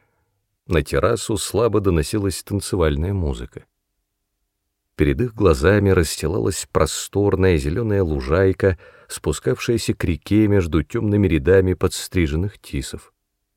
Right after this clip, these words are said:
Франсис была права. Над Темзой уже взошла луна. Её бледное мерцание переливалось на щитах для стрельбы, стоявших на нижних площадках.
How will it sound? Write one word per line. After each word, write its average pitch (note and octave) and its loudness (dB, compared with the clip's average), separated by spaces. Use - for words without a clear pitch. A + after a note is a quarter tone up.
Франсис A2+ 0
была F#2 2
права. E2+ -6
Над C#2 -2
Темзой G#2 4
уже G2 2
взошла G2 0
луна. D#2 -2
Её A2 -6
бледное G#2 -2
мерцание G2 2
переливалось E2 0
на D#2+ 0
щитах F#2 -4
для F#2+ -4
стрельбы, E2+ -2
стоявших - -4
на D2 -2
нижних E2+ -4
площадках. - -2